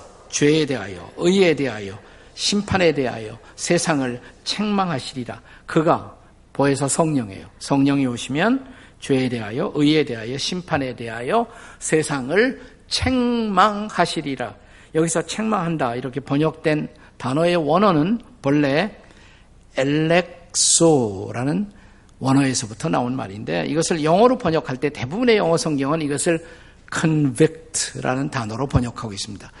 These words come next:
convict. 뭐 정죄하다 이렇게 번역될 수도 있어요. 그러나 일반적으로 설득하다, 납득하다, 혹은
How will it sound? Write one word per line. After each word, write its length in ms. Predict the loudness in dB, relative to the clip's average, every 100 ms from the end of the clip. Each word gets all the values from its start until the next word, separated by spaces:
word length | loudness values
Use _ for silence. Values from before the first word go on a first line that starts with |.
| -20 -14 2
convict. 840 | 4 2 0 -6 -6 -14 -14 -14 -20 -20 -20 -20 -20 -20 -20 -20 -20 -20 -14
뭐 140 | -10
정죄하다 640 | 0 2 4 4 2 -2
이렇게 260 | -4 -4 -2
번역될 420 | 2 2 2 -2
수도 180 | -2 -2
있어요. 580 | -2 -2 -4 -4 -8 -10
그러나 220 | -6 -4 -2
일반적으로 600 | 2 4 4 2 -2 -4
설득하다, 760 | -6 -6 -8 -8 -2 -2 0
납득하다, 1040 | -4 -8 -6 -6 -6 -2 2 4 2 0 -14 -20 -20 -2
혹은 280 | 0 0 -2